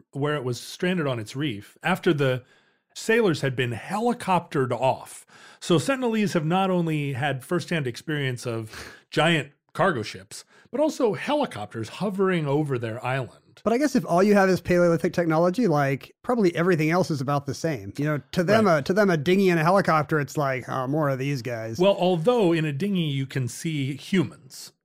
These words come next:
Speaker 1: recognizable humans waving hands at
Speaker 2: Ah.
Speaker 1: you, whereas a helicopter, who the heck
Speaker 2: Could
Speaker 1: knows
Speaker 2: be
Speaker 1: what
Speaker 2: a
Speaker 1: that is?
Speaker 2: massive insect.
Speaker 1: They greeted the helicopter with a shower of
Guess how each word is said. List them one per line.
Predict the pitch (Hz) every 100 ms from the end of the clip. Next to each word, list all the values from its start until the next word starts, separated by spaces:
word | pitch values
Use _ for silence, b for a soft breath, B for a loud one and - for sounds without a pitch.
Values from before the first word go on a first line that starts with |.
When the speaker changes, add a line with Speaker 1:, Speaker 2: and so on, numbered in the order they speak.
| _
Speaker 1:
recognizable | 139 151 143 135 135 139 123 120 104
humans | - 127 101 98
waving | 120 120 110 107
hands | 104 156 131
at | 113
Speaker 2:
Ah. | 120 131 120
Speaker 1:
you, |
whereas | 139 127 117
a |
helicopter, | 98 247 269 - 98 92 90 -
who | 180 117
the | 85
heck | - - 156
Speaker 2:
Could | - 147
Speaker 1:
knows | 139
Speaker 2:
be | 151
Speaker 1:
what | 143
Speaker 2:
a |
Speaker 1:
that |
is? | 143
Speaker 2:
massive | 143 143 160 135 -
insect. | 170 220 151 110 - - _
Speaker 1:
They | 139 269
greeted | 196 160 220 302 302 160
the | 143
helicopter | 214 233 - 135 - 127 120 -
with | 143 139 - -
a | 127
shower | 113 - - 175 156 185 185
of | 123 110